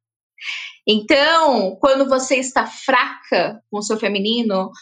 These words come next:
quando você não confia na tua essência, quando você não, não honra o ser mulher,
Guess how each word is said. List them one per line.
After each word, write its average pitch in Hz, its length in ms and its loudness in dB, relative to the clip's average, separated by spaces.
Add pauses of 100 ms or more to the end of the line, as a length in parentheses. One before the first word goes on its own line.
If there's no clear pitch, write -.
(100)
quando 240 200 4
você 247 180 0
não 254 200 2
confia 277 500 2
na 240 140 2
tua 220 120 0
essência, 226 880 0
quando 233 220 2
você 240 240 2
não, 240 240 2
não 247 340 4
honra 277 560 4
o 202 60 -4
ser 262 340 0
mulher, 214 560 0